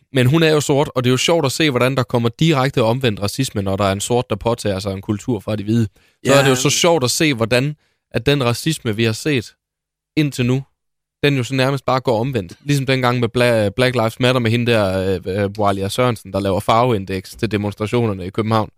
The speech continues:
Speaker 1: Ikke også? Altså, så går racismen jo direkte tilbage.
Speaker 2: Ja.
Speaker 1: Der er det jo der, at vi er ude i, at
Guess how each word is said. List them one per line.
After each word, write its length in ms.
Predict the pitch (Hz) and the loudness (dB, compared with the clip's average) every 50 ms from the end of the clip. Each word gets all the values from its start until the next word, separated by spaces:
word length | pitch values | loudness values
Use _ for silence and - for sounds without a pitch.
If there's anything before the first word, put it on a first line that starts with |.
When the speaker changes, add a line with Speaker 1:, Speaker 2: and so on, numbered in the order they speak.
| _ _ _ _ _ _ - | _ _ _ _ _ _ -4
Speaker 1:
Ikke 140 | 110 110 | 0 0
også? 140 | 107 110 - | 0 0 -2
Altså, 200 | - 110 101 107 | -4 -6 -4 -2
så 120 | 104 - 135 | -2 -2 0
går 180 | 123 135 123 | 2 2 2
racismen 500 | 110 127 120 120 - 160 156 - 147 117 110 | 2 2 0 0 0 -4 -4 -4 -6 -6 -6
jo 60 | 113 - - | -8 -6 -4
direkte 400 | 165 170 147 123 120 127 - 98 | -2 -2 0 0 -2 -2 -4 -10
tilbage. 400 | - - 85 - 101 107 107 101 - _ - | -16 -8 -4 -2 0 0 -2 -4 -6 _ 0
Speaker 2:
Ja. 120 | 127 123 - - _ _ - - _ - - | 2 2 2 0 _ _ -16 -16 _ -4 0
Speaker 1:
Der 60 | 135 | 2
er 100 | 143 147 | 2 2
det 80 | 143 139 | 2 2
jo 60 | 131 | 2
der, 200 | 123 139 135 123 110 - _ _ _ _ _ | 2 2 0 0 -2 -6 _ _ _ _ _
at 140 | - - 113 | -4 -2 0
vi 100 | 113 117 | 2 2
er 40 | 120 | 2
ude 260 | 120 135 147 147 131 | 2 2 2 2 2
i, 160 | 120 117 113 - _ | 2 2 0 -2 _
at 300 | - 110 113 - - - | -4 -4 -4 -4 -4 -10